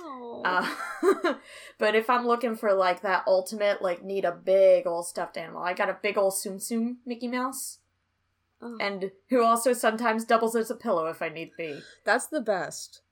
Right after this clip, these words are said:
Speaker 1: honestly.
Speaker 2: Mm-hmm.
Speaker 1: I, yeah, I also have, um, levels of Stuffy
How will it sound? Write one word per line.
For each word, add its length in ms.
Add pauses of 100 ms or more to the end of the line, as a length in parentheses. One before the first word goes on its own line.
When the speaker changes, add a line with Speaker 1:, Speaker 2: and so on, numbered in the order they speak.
Speaker 1:
honestly. 720
Speaker 2:
Mm-hmm. 160
Speaker 1:
I, 220
yeah, 240
I 160
also 340
have, 480
um, 540 (120)
levels 520
of 260
Stuffy 680